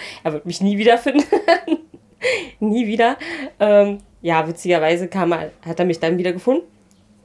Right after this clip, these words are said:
Gar nicht mehr, aber ich glaube, er musste nicht mal suchen. Also,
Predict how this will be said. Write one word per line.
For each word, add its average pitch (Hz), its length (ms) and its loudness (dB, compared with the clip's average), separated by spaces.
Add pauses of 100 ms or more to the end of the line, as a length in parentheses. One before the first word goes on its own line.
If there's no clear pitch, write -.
(400)
Gar 120 140 -12
nicht 165 140 -4
mehr, 165 160 -2
aber 156 100 0
ich - 100 -14
glaube, 165 160 0
er 175 60 4
musste 175 180 2
nicht 180 100 -2
mal 156 100 0
suchen. 180 340 -6
Also, 156 280 -4